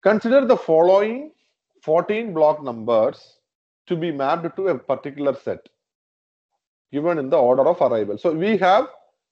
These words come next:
all of these blocks are mapping to set N. And what is the peculiarity of set N? It is four-way set associative. And we have to find it out. Number of cache misses happens in mode one.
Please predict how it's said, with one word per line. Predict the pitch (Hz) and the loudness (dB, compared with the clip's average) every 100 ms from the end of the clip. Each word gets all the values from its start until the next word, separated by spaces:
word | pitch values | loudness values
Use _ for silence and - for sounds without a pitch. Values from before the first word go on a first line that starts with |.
| _ | _
all | 135 160 208 247 | 2 6 8 6
of | 247 190 160 | 4 2 -2
these | 214 233 _ - - _ _ | -2 -4 _ -20 -20 _ _
blocks | 113 127 151 208 - - | -8 0 2 2 -4 -10
are | 135 175 175 | -4 -2 -2
mapping | 147 151 - 196 185 | -4 -6 -6 -10 -10
to | 202 | -8
set | - 151 - | -2 -2 -2
N. | 120 101 - _ _ _ _ _ _ _ - | -10 -12 -16 _ _ _ _ _ _ _ -10
And | 135 | -2
what | 156 | -2
is | 175 | -2
the | |
peculiarity | 196 156 180 190 190 202 | -4 -2 2 2 2 0
of | 190 | 0
set | 180 170 | -2 0
N? | 208 294 _ _ - | -2 -6 _ _ -10
It | 160 | -6
is | 175 _ | -8 _
four-way | 202 226 254 226 226 | 2 4 4 2 0
set | - 156 | -2 -2
associative. | 151 131 120 - 95 - 82 _ _ _ _ _ _ _ _ - | -4 -4 -8 -8 -12 -14 -20 _ _ _ _ _ _ _ _ -2
And | 294 302 | -2 -2
we | 202 190 | -4 0
have | 180 185 | 2 2
to | 247 294 - _ - | 0 -6 -10 _ -2
find | 160 180 - _ _ _ _ _ _ _ _ _ - | -2 -2 -8 _ _ _ _ _ _ _ _ _ -8
it | 202 185 | -4 0
out. | 139 180 - - _ _ _ _ _ | 2 2 -2 -12 _ _ _ _ _
Number | 147 156 202 | -2 2 2
of | 214 - | 2 2
cache | 165 175 | 2 2
misses | 190 175 185 | -4 -4 -6
happens | - 127 185 269 _ _ _ _ - | -4 -4 -6 -8 _ _ _ _ -18
in | 151 139 | -14 -6
mode | 139 160 | -2 0
one. | 127 110 | -2 -4